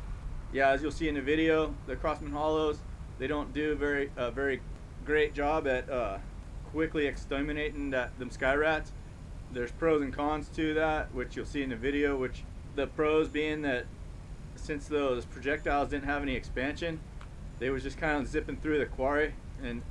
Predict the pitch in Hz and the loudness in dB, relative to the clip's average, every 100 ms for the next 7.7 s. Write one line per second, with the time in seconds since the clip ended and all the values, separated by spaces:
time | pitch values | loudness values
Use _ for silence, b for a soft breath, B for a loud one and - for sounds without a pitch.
0 | - 127 127 135 127 147 127 107 131 131 | -6 -2 2 2 2 -2 -2 0 -2 -2
1 | - 139 139 147 - - - - - - | -6 -2 0 0 -4 -8 -8 -8 -6 -6
2 | 127 131 127 135 143 165 143 135 131 127 | -4 -2 2 2 2 2 2 2 0 2
3 | 151 160 127 - 151 160 147 135 139 139 | 0 0 -2 -2 4 6 6 4 0 0
4 | 139 139 151 123 110 - 160 143 131 127 | 0 0 0 0 -4 -2 2 2 2 -2
5 | 110 - 127 143 147 131 120 117 120 120 | -2 0 0 0 0 -2 -2 -4 -2 -2
6 | 113 - - - - - 117 - 131 120 | -4 -6 -10 -10 -10 -6 -6 -4 -2 0
7 | 113 107 - 127 131 131 | 0 0 -2 0 0 0